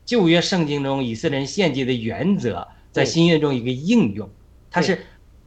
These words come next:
Speaker 1: 虽然新约没提，但是它符合圣经的原则，就是你要献上十分之一，雅各的祷告献上十分之一，神的祝福，这是一个基本，不是一个律法，对不对？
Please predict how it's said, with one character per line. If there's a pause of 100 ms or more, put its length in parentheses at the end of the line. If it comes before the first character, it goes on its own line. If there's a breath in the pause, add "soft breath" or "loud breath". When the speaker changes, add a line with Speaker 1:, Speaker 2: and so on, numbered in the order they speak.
(220)
Speaker 1:
虽
然
新
约
没
提， (480)
但
是 (320)
它
符
合
圣
经
的
原
则，
就
是
你
要 (100)
献
上
十
分
之
一，
雅
各
的
祷
告
献
上
十
分
之
一，
神
的
祝
福，
这
是
一
个
基
本， (320 loud breath)
不
是
一
个
律
法， (140)
对
不
对？